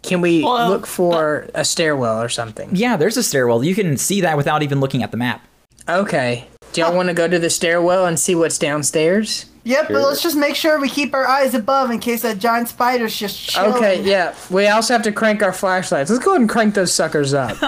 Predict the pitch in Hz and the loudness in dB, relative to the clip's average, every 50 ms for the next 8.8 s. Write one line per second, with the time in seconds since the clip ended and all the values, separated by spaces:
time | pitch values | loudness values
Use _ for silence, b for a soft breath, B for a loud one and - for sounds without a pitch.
0 | 254 - - - 139 160 165 160 160 165 160 165 170 151 135 131 - - 170 151 | -6 -6 -10 -6 -2 0 2 2 2 0 0 0 -2 -2 -2 -4 -4 -4 -6 -6
1 | - - - - _ _ _ _ - - 175 160 165 156 151 - 165 160 156 147 | -6 -8 -18 -20 _ _ _ _ -8 -2 -2 -2 -2 -2 -4 -2 -2 -2 -2 -4
2 | - - 165 160 151 139 - - - - - - 180 170 165 160 151 175 202 208 | -4 -2 0 0 0 -2 -8 -16 -20 -18 -8 -4 -2 0 0 0 0 0 0 0
3 | 185 196 190 196 202 190 202 202 196 190 185 185 202 202 202 208 220 226 226 220 | 0 0 0 0 0 0 0 0 0 0 0 0 2 2 2 2 2 2 0 -2
4 | - - - - - - - - 480 415 - 214 185 139 - - 104 98 98 113 | -6 -12 -18 -8 -2 0 2 2 4 2 2 2 0 -2 -2 -6 -6 -4 0 2
5 | 131 147 151 151 135 139 131 - _ _ _ _ _ _ _ - 101 107 139 156 | 2 4 4 4 4 2 0 -2 _ _ _ _ _ _ _ -4 -2 0 0 2
6 | 160 180 190 185 - 131 135 160 190 202 202 196 190 190 - 107 180 170 160 147 | 2 2 2 2 2 0 0 0 0 0 2 2 2 2 2 2 2 2 2 2
7 | 139 135 131 - - - 185 196 202 208 175 196 196 196 202 196 190 190 185 151 | 0 -2 -4 -8 -6 -2 -2 0 2 2 2 2 2 2 2 2 2 2 2 2
8 | 170 160 165 175 175 - 139 135 170 196 240 226 - 277 311 - | 0 0 0 0 0 0 2 2 2 0 -2 -2 -2 -2 -2 -4